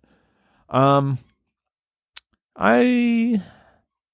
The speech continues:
I don't know. I pro-, I mean, I don't like doing anything. I'm assuming,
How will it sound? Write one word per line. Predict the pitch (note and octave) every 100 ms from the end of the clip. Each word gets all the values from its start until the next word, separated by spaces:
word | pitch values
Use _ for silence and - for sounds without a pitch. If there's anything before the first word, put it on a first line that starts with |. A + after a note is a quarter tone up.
| _ _ _
I | C4+
don't | E4+
know. | E4+
I | C#3+
pro-, | D#3 G#3+ -
I | E3+
mean, | E3+
I | E3
don't | A3+ A#3+
like | D3
doing | - A2 C3+
anything. | E3 F3 F#3 F#3 F3
I'm | A#2+
assuming, | A#2+ F#3+ G#3+ C#3+ A2